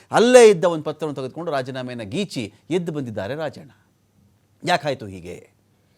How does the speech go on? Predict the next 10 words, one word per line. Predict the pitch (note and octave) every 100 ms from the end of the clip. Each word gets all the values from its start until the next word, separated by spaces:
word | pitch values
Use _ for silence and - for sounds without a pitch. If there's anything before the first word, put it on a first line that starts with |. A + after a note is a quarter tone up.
| _
ಒಂದು | - G3+ G3+
ಪಕ್ಷ | G3 F#3 - G#3 G#3+ A3 _ _ C#3+
ಒಂದು | C#3+
ದೊಡ್ಡ | C3 E3
ಹೋರಾಟವನ್ನು | C#3+ D3+ F3 E3+ D#3+ D3
ಮಾಡ್ತಾ | C#3+ C3+ C#3
ಇರಬೇಕಾದ್ರೆ | C3 C3 C3+ D3+ G3+ - _
ಆ | C#3 F#3
ಪಕ್ಷದ | F#3+ F3 - F3+ E3
ಒಳಗಡೆನೇ | C#3 C3+ C#3 C#3 C#3+ F3+ G#3+ -